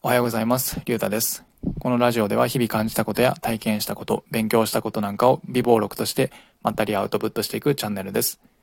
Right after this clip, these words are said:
今回は継続四年目で気づいた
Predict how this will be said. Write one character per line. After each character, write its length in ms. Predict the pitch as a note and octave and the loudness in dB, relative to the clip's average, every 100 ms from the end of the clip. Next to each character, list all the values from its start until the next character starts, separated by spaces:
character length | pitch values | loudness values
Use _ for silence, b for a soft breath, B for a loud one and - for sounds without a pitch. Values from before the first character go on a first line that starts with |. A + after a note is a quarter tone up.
| _ - | _ -2
今 160 | D3 | 0
回 140 | B2+ A#2 | 2 4
は 180 | B2+ | 2
継 220 | A#2+ C3+ C3 | 2 0 2
続 220 | C3+ C3 | 2 2
四 120 | A#2+ | 4
年 220 | B2 B2 | 4 4
目 120 | B2 | 4
で 300 | A#2 A#2 - _ _ _ _ | 4 2 0 _ _ _ _
気 120 | - A2 | -8 -2
づ 120 | A2 | -2
い 80 | G2+ | 0
た 240 | G#2+ | 0